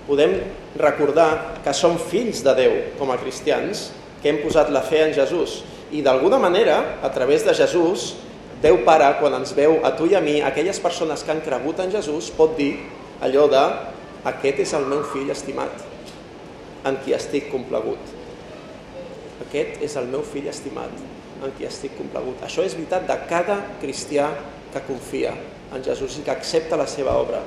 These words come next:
de salvació. És veritat això de tu avui? El Pare t'estima, Jesús ha mort per tu i l'Esperit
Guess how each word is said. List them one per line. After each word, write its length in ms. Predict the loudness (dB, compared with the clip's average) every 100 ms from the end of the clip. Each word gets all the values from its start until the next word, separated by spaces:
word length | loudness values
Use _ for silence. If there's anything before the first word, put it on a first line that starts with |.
| -10 -16 -16 -10
de 120 | -6 -2
salvació. 520 | -2 -2 -4 -6 -10 -10 -16 -18 -18 -18 -18 -18 -8 -4
És 140 | -2
veritat 380 | 0 2 2 2
això 220 | 2 4
de 80 | 4 4
tu 140 | 6 6
avui? 240 | 6 4 2 -6 -14 -16 -2 2
El 140 | 6
Pare 180 | 8 6
t'estima, 640 | 6 4 2 4 2 0 -2
Jesús 320 | 4 4 6
ha 60 | 4
mort 220 | 4 6
per 160 | 6 8
tu 140 | 10 10 8 2
i 60 | 2
l'Esperit 560 | 0 0 0 0 -2